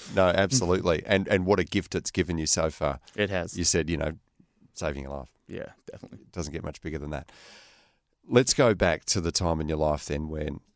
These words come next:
Speaker 2: everything changed. You were on the road, just another
Speaker 1: Yeah.
Speaker 2: road user, a, a distracted driver, changed your life, almost ended your life.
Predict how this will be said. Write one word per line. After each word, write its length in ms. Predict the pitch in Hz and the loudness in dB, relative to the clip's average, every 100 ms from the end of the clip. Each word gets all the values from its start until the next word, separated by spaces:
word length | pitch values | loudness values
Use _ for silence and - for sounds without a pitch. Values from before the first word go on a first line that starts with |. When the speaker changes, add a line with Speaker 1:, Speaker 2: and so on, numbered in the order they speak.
| - | -10
Speaker 2:
everything 380 | 98 98 87 78 | -2 0 0 -2
changed. 500 | - 82 67 65 - | -2 0 0 -4 -6
You 100 | 80 | -2
were 160 | 76 | 2
on 80 | 90 | 2
the 80 | 90 | 2
road, 420 | 82 87 101 107 - _ _ _ | 4 6 4 2 -6 _ _ _
just 220 | - 87 | -8 -6
another 240 | 90 87 104 | 0 2 4
Speaker 1:
Yeah. 40 | |
Speaker 2:
road 240 | 95 95 90 | 4 4 4
user, 480 | 92 85 90 85 78 _ _ _ - | 2 2 2 0 -4 _ _ _ -4
a, 160 | 82 - | -2 -2
a 80 | |
distracted 520 | 82 87 - 82 - 76 | -2 -2 0 -2 -4 -4
driver, 560 | 85 78 76 76 71 - _ _ | 0 0 2 0 0 -10 _ _
changed 400 | - 87 76 - | -4 -2 -2 -4
your 120 | 78 | -6
life, 360 | 71 67 65 - _ | -2 -4 -4 -10 _
almost 360 | - 90 78 - | -2 0 0 -2
ended 240 | 80 76 | -4 -4
your 100 | - | -8
life. 320 | 82 82 - | -10 -12 -14